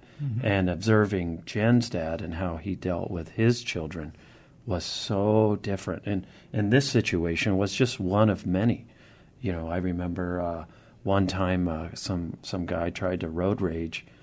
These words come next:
Speaker 2: on Jen and her sisters. They were in a car together, and this guy tried to road rage, and they pulled into McDonald's. And what they didn't know is that Rick Bowman was behind <laughs> them, and, uh, this guy got out to yell at him in their window, and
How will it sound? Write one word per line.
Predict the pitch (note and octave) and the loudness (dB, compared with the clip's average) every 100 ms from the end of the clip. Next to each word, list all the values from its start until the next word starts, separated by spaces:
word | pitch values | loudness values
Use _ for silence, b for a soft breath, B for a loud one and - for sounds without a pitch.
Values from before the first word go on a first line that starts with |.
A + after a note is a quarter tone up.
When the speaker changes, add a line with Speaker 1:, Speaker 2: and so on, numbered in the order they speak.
| B B | B B
Speaker 2:
on | - F2+ | 0 0
Jen | E2 F#2 F2+ | 0 0 2
and | F2 | 0
her | E2 | -2
sisters. | D#2 A#2+ - D#2+ E2 | 0 -2 -2 -6 -4
They | E2+ | -2
were | F2+ F2+ | 0 0
in | |
a | F2 | 0
car | - E2+ | -2 -2
together, | F2+ F#2 F#2 B2+ C#3 B B B B - | -2 0 0 0 -4 B B B B -4
and | F2+ | -2
this | E2 | -2
guy | - E2+ E2 | -4 -4 -4
tried | G2 F2+ | -2 -2
to | E2+ | -2
road | E2+ F#2 G2 | 0 0 2
rage, | F2+ F#2 F#2 | 2 2 0
and | F#2 D#2+ | -4 -4
they | E2 | -6
pulled | - F#2 F2 | -4 -2 0
into | E2+ E2 | -2 -2
McDonald's. | F2 - F#2 F2 G#2 A2 - - B B B B | -4 -4 -2 0 2 0 -2 -16 B B B B
And | G2 F2 | -2 2
what | F#2 F#2 | 2 2
they | G2 F2 | 2 0
didn't | D#2+ F#2+ D3 E3+ E2 | 2 4 6 2 0
know | G#2 D#2+ E2 | -2 0 0
is | G2 F#2+ | -2 -2
that | F2 E2+ B B B - | -4 -6 B B B 0
Rick | G2+ A2 A2 | 4 4 2
Bowman | F2+ G2 C3+ C#3 F2+ E2 G#2+ | 6 10 10 10 4 2 4
was | G2 F#2 | 4 2
behind | - G2+ E2+ G2 B2+ D3+ A#2+ | 0 0 0 4 8 8 8
<laughs> | |
them, | F2 D2+ F2+ C#3 C#3 B B B B | 4 2 2 0 0 B B B B
and, | - G2 F2+ F2 | 0 2 2 2
uh, | F2+ E2 D#2+ | 0 0 -2
this | E2 G#2+ | -2 -2
guy | - G#2 G2 | 2 2 4
got | F#2 E2+ | 2 2
out | E2+ F2+ | 0 0
to | F#2+ | 0
yell | F2 F2+ F2+ | 4 6 4
at | D#2 | 2
him | F2 F2 | -2 -2
in | E2 | -2
their | D#2 | 0
window, | F2+ A#2+ F2+ D#2+ F2 | 4 4 4 -2 -4
and | E2 | -4